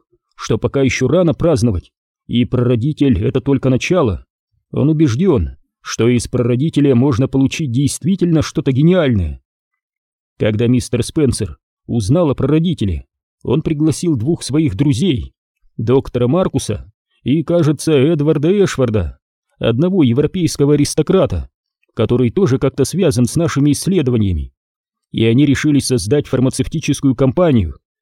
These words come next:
под названием Umbrella. В этом году Спенсер закончил строительство своего особняка где-то в С Ш А, архитектором которого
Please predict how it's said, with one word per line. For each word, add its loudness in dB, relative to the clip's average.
под -2
названием 2
Umbrella. 0
В -4
этом 2
году 0
Спенсер 0
закончил -2
строительство -2
своего 0
особняка 0
где-то 0
в -4
С -2
Ш -2
А, 0
архитектором 0
которого 0